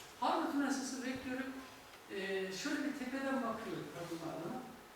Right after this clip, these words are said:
Bu üniversitenin diyor o zamanki bütçesinden bahsediyor. Bir milyon dolar bütçesi var. "Siz ne yapabilirsiniz ki?" diyor.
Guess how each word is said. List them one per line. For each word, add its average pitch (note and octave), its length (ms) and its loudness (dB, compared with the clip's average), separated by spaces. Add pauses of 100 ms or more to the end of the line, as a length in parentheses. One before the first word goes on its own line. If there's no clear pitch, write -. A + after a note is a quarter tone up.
(260)
Bu C4+ 120 0
üniversitenin D4+ 520 8
diyor A3 120 2 (100)
o A#3 100 2
zamanki A#3+ 300 0 (200)
bütçesinden F#3+ 540 -4
bahsediyor. E3+ 340 -4 (200)
Bir D4+ 160 12 (120)
milyon B3 320 6
dolar A3 260 4 (100)
bütçesi - 360 -6
var. D3+ 100 -2 (100)
"Siz F#3+ 180 -6
ne B3 120 0
yapabilirsiniz G3+ 720 -2
ki?" - 140 -12
diyor. C#3 140 -8